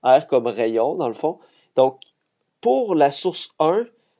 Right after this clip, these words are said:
euh, la, c'est-à-dire l'onde qui provient de la source un doit parcourir la distance R un pour se rendre au point P. Tandis que l'onde qui provient de la source deux doit parcourir la distance R deux pour se rendre au point P. Fait que,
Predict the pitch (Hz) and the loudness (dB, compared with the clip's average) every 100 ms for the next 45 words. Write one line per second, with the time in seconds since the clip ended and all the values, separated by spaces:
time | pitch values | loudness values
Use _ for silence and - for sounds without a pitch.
0 | _ - 131 131 139 - - 151 139 165 | _ -2 0 0 -4 -4 -6 -6 0 2
1 | 202 240 - - - 175 147 196 185 131 | 2 -2 -12 -20 0 2 2 -4 -2 -2
2 | - 135 - 151 185 143 143 143 151 156 | -6 -12 -8 -6 -6 -2 0 0 -4 -8
3 | - 147 160 180 135 117 - 156 160 - | -4 0 0 0 -2 -2 -6 -6 -6 -4
4 | 139 127 127 _ 131 147 202 _ _ - | 0 0 0 _ -4 -4 -8 _ _ -2
5 | 180 - 143 131 160 143 123 135 117 - | -2 2 2 2 -2 -2 -4 -6 -6 -8
6 | 107 _ _ _ _ _ _ _ 135 139 | -14 _ _ _ _ _ _ _ 0 0
7 | - 254 214 156 208 262 - - 165 139 | -2 4 4 6 4 2 -8 0 0 2
8 | 190 202 143 - 151 127 120 123 170 269 | -2 -2 -2 -2 -6 -6 -6 -2 -2 -2
9 | _ _ _ 123 156 247 220 165 - 170 | _ _ _ -2 2 2 2 -2 -2 -2
10 | 143 226 214 143 131 - 190 208 208 _ | 2 0 2 0 -2 -2 -2 -2 -6 _
11 | 208 220 160 180 156 139 127 127 120 143 | 0 0 2 2 2 -2 -6 -6 -4 -6
12 | 156 - 135 131 120 - - - _ _ | -6 -4 -4 -4 -8 -6 -12 -12 _ _
13 | - - - _ - 147 | -20 -20 -20 _ -2 -2